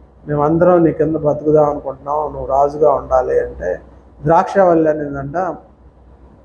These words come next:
"నేను మీ దగ్గరికి వచ్చి పరిపాలిస్తూ మిమ్మల్ని అదిగా చేయాలంటే,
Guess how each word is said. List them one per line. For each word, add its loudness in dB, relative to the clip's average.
"నేను 6
మీ 4
దగ్గరికి 2
వచ్చి -4
పరిపాలిస్తూ -2
మిమ్మల్ని 4
అదిగా 6
చేయాలంటే, 2